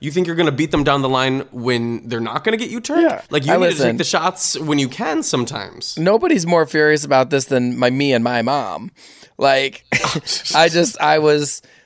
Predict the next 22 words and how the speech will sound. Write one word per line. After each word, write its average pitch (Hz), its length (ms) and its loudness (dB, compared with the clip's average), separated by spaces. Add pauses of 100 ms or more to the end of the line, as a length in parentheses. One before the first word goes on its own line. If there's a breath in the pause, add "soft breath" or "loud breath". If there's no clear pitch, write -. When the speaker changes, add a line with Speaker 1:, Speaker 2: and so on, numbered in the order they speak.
Speaker 2:
I 165 140 4
don't 165 140 4
know. 123 340 4 (100)
I 165 100 2
remember 190 380 2
thinking, 147 480 -4 (260)
ugh, 127 220 -4 (200)
I 123 100 2
don't 120 140 0
know. 110 220 2 (800 soft breath)
Obviously, 147 400 2
it 123 60 2
all 120 160 4
worked 117 240 -2
out, 117 200 2
and, 117 100 -4
and 117 200 0
we 117 100 0
won 113 220 0
the 113 80 -4
leg, 110 280 0
and 110 220 -6